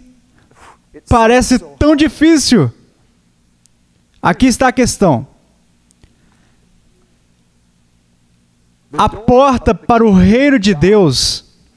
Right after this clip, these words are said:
é como uma armadilha para macaco. Eu sei que alguns de vocês ouviram sobre isso, me escutem.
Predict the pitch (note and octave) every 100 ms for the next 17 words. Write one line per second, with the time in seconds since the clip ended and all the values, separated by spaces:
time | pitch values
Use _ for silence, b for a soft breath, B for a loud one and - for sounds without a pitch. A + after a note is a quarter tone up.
0 | C#3+ - - - G3+ - A#3+ B3 A#3+ A#3
1 | A#3 - A3+ A3+ B3 A#3 B3 G3+ E3 C#4
2 | C4 A#3 A#3 A3 - G3 F3 B3 - C#4
3 | C#4 A3 A#3+ A3 A3+ B3 A#3 A#3 B3+ C#4
4 | A#3 A#3+ F#3 A3+ - C#4 A#3+ D3+